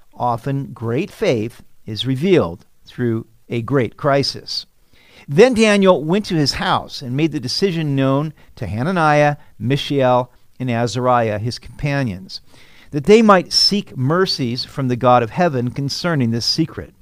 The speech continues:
so that Daniel and his companions might not perish with the rest of the wise men of Babylon. That's what I call motivation.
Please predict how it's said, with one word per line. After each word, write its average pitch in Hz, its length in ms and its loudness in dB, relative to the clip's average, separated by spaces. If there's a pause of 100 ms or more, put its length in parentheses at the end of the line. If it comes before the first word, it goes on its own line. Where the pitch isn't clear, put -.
(500)
so - 160 2
that 233 200 6
Daniel 156 480 4
and 120 180 -2
his 117 160 -4
companions 143 640 -2
might 135 400 0
not 139 480 0
perish 160 500 0
with 151 220 -2
the - 100 -6
rest 127 420 0
of 135 160 -10
the 147 100 -2
wise 117 420 -2
men 107 400 -8
of 131 180 -8
Babylon. 139 680 0 (960)
That's 170 320 2
what 127 120 -4
I 139 100 6
call 123 480 2 (180)
motivation. 139 1000 2